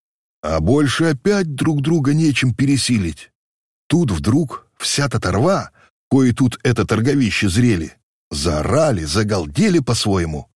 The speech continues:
Их разнимают, чтобы до разорения друг друга не довели. Тормошат их, Чепкуна и Бакшея, в разные стороны, в бока их тычут,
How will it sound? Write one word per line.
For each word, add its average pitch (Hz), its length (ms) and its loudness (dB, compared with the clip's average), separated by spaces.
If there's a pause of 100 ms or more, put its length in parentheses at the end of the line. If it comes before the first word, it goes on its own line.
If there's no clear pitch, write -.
(280)
Их 185 220 2
разнимают, 170 840 2 (240)
чтобы 87 360 -2
до 104 140 2
разорения 147 560 2
друг 151 180 0
друга 147 260 2
не 101 100 2
довели. 131 520 0 (260)
Тормошат 87 640 0
их, - 240 -4 (260)
Чепкуна 139 540 0
и 92 40 2
Бакшея, 101 600 0 (320)
в 98 160 2
разные 147 480 2
стороны, 120 600 2 (180)
в 87 160 0
бока 139 380 2
их 151 180 -2
тычут, 123 420 -2